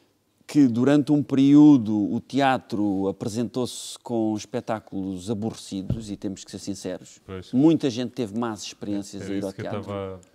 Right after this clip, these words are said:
Speaker 2: pensar.
Speaker 1: De ir ver peças aborricidíssimas que não
Speaker 2: Exato.
Speaker 1: entendem, saem de lá, o que é que é isto?
Speaker 2: Exato.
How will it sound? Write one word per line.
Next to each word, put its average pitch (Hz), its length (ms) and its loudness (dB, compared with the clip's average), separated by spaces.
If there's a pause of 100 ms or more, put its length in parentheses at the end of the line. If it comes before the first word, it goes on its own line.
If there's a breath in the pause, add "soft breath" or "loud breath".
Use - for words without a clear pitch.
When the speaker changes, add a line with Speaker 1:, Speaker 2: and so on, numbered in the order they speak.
Speaker 2:
pensar. - 180 -18
Speaker 1:
De 101 200 -2
ir 135 240 6
ver 117 220 0
peças 113 540 -6
aborricidíssimas 110 1080 -6
que 107 100 -16
não 113 100 -4
Speaker 2:
Exato. 110 120 -2
Speaker 1:
entendem, 113 340 -6
saem 110 320 -8
de 101 60 -6
lá, 110 280 -6 (280 soft breath)
o - 20 -20
que 120 80 -8
é 113 40 -4
que 113 100 -8
é 101 40 -2
isto? - 360 -8 (120)
Speaker 2:
Exato. - 460 -8